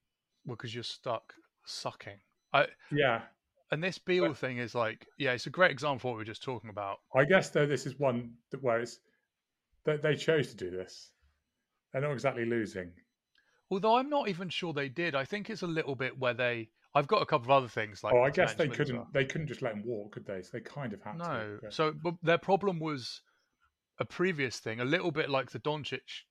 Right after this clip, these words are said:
Speaker 1: uh, the Dallas thing, is they didn't give Brunson the smaller ex-, deal,
Speaker 2: Yeah.
Speaker 1: which meant he got to free, unrestricted free agency. They, like, backed themselves into a corner.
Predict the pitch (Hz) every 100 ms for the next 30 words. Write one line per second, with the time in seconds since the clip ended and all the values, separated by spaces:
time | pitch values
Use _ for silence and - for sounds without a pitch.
0 | _ _ 127 120 120 - _ 139 143 135
1 | - 120 110 107 104 _ _ _ _ 120
2 | 117 120 107 143 147 131 123 - 120 120
3 | 120 113 110 - - 143 147 117 117 -
4 | - _ _ - 113 101 101 135 _ _
5 | _ _ _ _ _ - 107 113 - 131
6 | 135 120 127 127 - - 135 135 131 120
7 | 131 117 - 113 110 101 113 - 101 104
8 | _ _ - 131 131 123 127 120 107 127
9 | 113 107 113 - 127 117 101